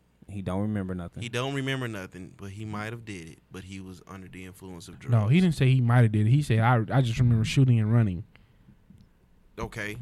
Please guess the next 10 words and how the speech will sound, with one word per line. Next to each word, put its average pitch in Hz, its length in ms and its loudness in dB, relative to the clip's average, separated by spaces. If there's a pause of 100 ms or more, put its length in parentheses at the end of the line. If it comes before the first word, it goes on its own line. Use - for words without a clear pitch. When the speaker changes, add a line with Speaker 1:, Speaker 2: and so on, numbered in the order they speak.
Speaker 2:
so 101 340 -8 (260)
you 120 160 -4
admitting 143 380 -2
it, - 300 -8
basically 147 420 -2
you're 120 180 -2
admitting 127 320 -4
to 120 60 -6
doing 101 300 -8
it, 85 80 -14